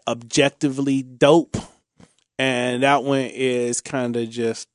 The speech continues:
a day-to-day. I'll post usually one or two things. It's just kinda some graphic stuff that I'm feeling that relates back to, um,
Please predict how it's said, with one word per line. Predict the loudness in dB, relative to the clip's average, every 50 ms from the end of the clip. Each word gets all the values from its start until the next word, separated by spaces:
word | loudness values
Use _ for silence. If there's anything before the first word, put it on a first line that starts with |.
| -14
a | -14 -14
day-to-day. | -10 -4 -2 0 0 0 0 -2 -2 -2 -2 -2 -2 -2 -4 -4
I'll | -6 -8
post | -8 -6 -4 -4 -4 -6 -8 -10
usually | -10 -10 -10 -10 -12 -14
one | -12 -12 -12 -12 -14
or |
two | -16 -12 -10 -10 -10
things. | -8 -10 -10 -10 -10 -12 -16 -18 -20
It's | -20 -20 -18
just | -14 -14 -14 -14 -16 -20 _
kinda | -16 -14 -14 -14 -14 -18 -20 -20 _ _ _ _ _ _ _ _ _ -8
some | -2 0 0 0
graphic | 4 6 6 6 6 4 0 -2 -8 -4
stuff | 2 2 2 2 2 0
that | -2 0
I'm | -2 -4
feeling | -6 -4 -2 0 0 0 0 -2 -4 -4 -4
that | -4 -6 -6 -10 -10
relates | -10 -10 -8 -6 -8 -8 -10 -12 -16
back | _ -8 -6 -6 -6 -10 _ -14
to, | -8 -6 -6 -6 -6 -8 -12
um, | -12 -14 -14 -16 -16 -18 -20 -20